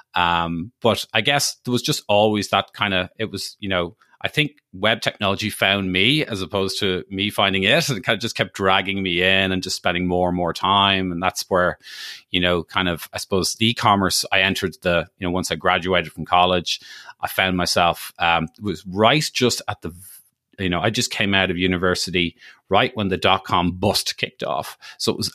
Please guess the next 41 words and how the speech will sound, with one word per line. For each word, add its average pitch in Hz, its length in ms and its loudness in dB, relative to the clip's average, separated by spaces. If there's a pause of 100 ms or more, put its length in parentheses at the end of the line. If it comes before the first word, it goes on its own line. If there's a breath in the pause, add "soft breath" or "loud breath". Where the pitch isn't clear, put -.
absolutely 127 560 2
the 95 100 0
worst 101 460 0
time 95 320 0
to - 100 -8
go 92 180 0
looking 87 540 -2
for - 340 -8
any 113 240 2
kind 104 260 0
of 90 100 -4
job 92 500 2
to - 140 -8
do 90 180 -4
with 87 100 -4
anything 92 400 -4
digital. 85 460 -4 (140)
The 135 80 2
complete 151 420 2
opposite - 480 0
to - 120 -2
today, 82 380 -4
right? 90 300 0
I - 20 -6
mean, 82 200 -4
today, 90 320 0
you, 90 180 -2 (120)
you 92 100 -6
know, 85 100 -6
there's 82 220 -8
opportunities 90 720 -2
abound. 85 600 -2 (640 loud breath)
Um, 90 240 2
so 117 160 2
I 110 80 6
ended 165 240 2
up 110 140 4
actually 92 600 0
starting 98 480 2
off 90 420 2 (100)
working 92 500 -2